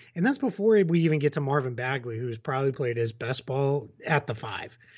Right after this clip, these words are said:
in, in his career. So I, I don't, I don't know what's happening with, with that roster. As,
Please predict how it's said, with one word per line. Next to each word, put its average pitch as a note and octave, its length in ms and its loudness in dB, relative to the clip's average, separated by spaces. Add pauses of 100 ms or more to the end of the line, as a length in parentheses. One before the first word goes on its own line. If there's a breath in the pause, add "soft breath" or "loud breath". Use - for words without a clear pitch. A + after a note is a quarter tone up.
(200 soft breath)
in, B2+ 120 -6
in A#2 260 -4
his A2 160 0
career. G#2+ 340 -4
So G#2+ 480 -2
I, B2 360 2
I - 20 4
don't, C#3 240 4 (180)
I B2+ 140 -2
don't C3 140 -4
know A2 60 -10
what's G#2 200 -12
happening G2 480 -8 (140)
with, G#2+ 240 -6
with G#2 160 -6
that G2 240 -8 (220)
roster. G#2+ 420 0
As, D#3 220 4